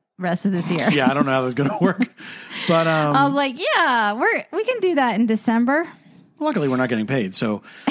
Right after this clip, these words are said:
Speaker 2: um,
Speaker 1: <laughs>
Speaker 2: uh, it's all the same when we stop
Speaker 1: I mean,
Speaker 2: doing it.
Speaker 1: supposedly we,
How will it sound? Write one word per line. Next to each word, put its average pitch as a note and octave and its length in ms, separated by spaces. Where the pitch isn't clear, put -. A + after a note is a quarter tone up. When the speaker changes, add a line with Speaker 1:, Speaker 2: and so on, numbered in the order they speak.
Speaker 2:
um, C#3+ 600
Speaker 1:
<laughs> - 640
Speaker 2:
uh, C#3+ 400
it's - 240
all F3 180
the G#3 160
same F#3+ 340
when D#3+ 120
we D#3+ 60
stop D3 260
Speaker 1:
I C#4+ 60
mean, - 20
Speaker 2:
doing D3+ 260
it. C#3+ 60
Speaker 1:
supposedly C4+ 680
we, G#3+ 320